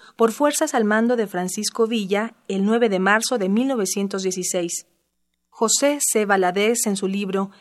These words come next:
Historia General de la Revolución Mexicana, señala al respecto.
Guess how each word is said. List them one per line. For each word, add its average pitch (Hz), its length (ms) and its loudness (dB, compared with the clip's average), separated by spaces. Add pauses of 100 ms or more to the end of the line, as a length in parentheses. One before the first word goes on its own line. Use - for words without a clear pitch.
(180)
Historia 247 440 2
General 208 440 0
de 214 80 0
la 202 100 0
Revolución 185 500 -2
Mexicana, 220 720 0 (220)
señala 247 560 4
al 233 120 4
respecto. 220 600 -2